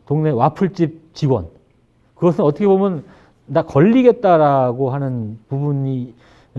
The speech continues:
속마음에 있었을 것 같거든요. 이게 결국에는 내 속에 있던 외로움을 어떻게 보여주고 싶고 이걸 풀고 싶고,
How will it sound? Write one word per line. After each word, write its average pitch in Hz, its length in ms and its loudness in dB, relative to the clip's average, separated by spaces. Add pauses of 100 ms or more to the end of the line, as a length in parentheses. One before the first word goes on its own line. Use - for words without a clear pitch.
(140)
속마음에 214 440 0
있었을 175 460 -6
것 143 120 -10
같거든요. 107 600 -8
이게 113 140 -10
결국에는 139 560 -2 (800)
내 147 320 2
속에 185 260 -4
있던 143 180 -4
외로움을 147 800 2 (220)
어떻게 120 200 -8
보여주고 139 400 0
싶고 131 380 -6
이걸 123 200 -2
풀고 214 420 -6
싶고, 147 500 -8